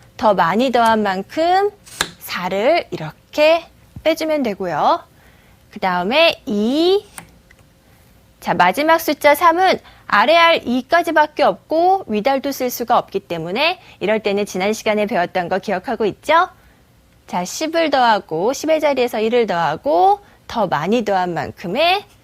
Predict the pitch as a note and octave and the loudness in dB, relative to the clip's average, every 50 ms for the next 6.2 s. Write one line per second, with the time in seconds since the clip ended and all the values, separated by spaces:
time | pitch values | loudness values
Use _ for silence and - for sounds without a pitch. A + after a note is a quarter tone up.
0 | - - - - - - F3 D#3 E3 F#3 - - - _ _ - C#4 D4 D#4+ E4+ | -10 -10 -10 -12 -12 -10 -8 -8 -8 -8 -10 -14 -18 _ _ -2 2 2 4 4
1 | F#4 F#4+ - - - - - - F#4 F4 F4+ F4+ F#4 F#4+ G4+ G#4 - _ _ _ | 2 0 -4 -10 -16 -14 -10 -8 -4 -2 -2 0 0 0 -2 -2 -6 _ _ _
2 | _ _ - - D3 - - - C4 B3+ - D4+ D4+ D4 C#4 C4 C4+ C#4 C#4 A3 | _ _ -18 -18 -18 -14 -10 -10 -6 -2 -2 -2 -2 -2 -6 -8 -6 -6 -8 -8
3 | F#3+ - - - - - _ _ _ _ _ _ _ _ - - - _ _ _ | -8 -10 -10 -12 -16 -20 _ _ _ _ _ _ _ _ -20 -20 -20 _ _ _
4 | _ - - B3+ F3 F3+ - - F#3+ F3+ G#3+ C#4+ F4 F#4+ - - _ _ _ _ | _ -4 0 0 0 0 -2 -2 0 4 4 4 4 2 -2 -8 _ _ _ _
5 | - A3+ C4 D4 B3 A3+ F3+ F3+ E3+ - A#3 C#4 D#4 D4 D4 - - _ _ D4 | -4 -2 0 0 0 -2 -4 -4 -2 0 2 2 2 2 -2 -6 -8 _ _ 0
6 | D4+ E4 E4 | 0 0 0